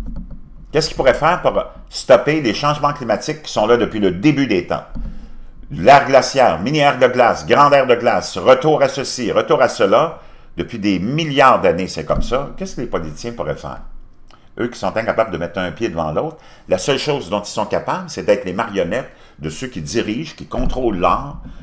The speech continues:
les diamants, les ressources naturelles, les populations, les gouvernements,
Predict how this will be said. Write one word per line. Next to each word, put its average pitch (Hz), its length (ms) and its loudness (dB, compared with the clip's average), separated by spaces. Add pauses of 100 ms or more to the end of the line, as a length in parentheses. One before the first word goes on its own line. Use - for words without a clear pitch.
(120)
les 82 180 -2
diamants, 85 540 -2 (260)
les 85 140 0
ressources 104 400 -2
naturelles, 92 640 -4 (240)
les 117 160 2
populations, 110 680 -2 (220)
les 123 160 0
gouvernements, 101 640 0